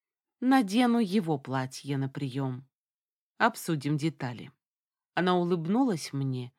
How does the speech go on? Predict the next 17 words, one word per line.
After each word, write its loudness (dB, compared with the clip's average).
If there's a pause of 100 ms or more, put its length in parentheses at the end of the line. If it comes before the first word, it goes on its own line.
(520)
и 0
удалилась -2
вместе -6
с -10
ошарашенной -4
Ванессой. -8 (1080)
Жизнь 2
отобрала 0
у 0
меня 2
многое, 0 (400)
но 0
возместила 0
отличным -8
чутьем -4 (300)
и -10
интуицией. -10